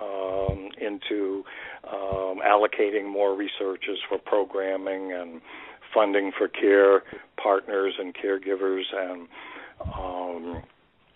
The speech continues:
or into research? And what I finally decided was, um, that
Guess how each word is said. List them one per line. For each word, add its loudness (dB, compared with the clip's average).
or 8
into -4
research? -8
And -2
what 2
I 8
finally 4
decided 0
was, -6
um, -8
that 4